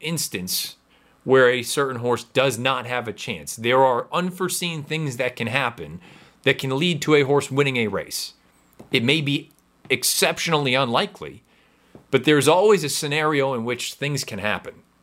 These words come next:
So tying that into, and by the way, I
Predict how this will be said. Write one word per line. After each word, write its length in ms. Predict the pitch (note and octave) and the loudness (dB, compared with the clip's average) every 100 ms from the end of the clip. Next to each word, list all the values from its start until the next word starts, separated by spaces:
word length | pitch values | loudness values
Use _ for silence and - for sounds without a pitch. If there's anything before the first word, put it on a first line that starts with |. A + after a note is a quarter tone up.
| _ _ _ _ _ _ _ _ - - - - | _ _ _ _ _ _ _ _ -20 -20 -20 -2
So 360 | - C#3 C#3 - _ _ - | 4 4 2 -6 _ _ -6
tying 400 | - E3 E3 D3+ | 0 0 2 2
that 340 | C#3+ C#3 - | 2 0 -2
into, 320 | C#3+ C#3 C#3 | -8 -4 -4
and 80 | C#3+ | 0
by 140 | B2+ B2+ | 0 2
the 60 | |
way, 180 | A2+ G2 | 0 0
I 200 | F#2+ | -2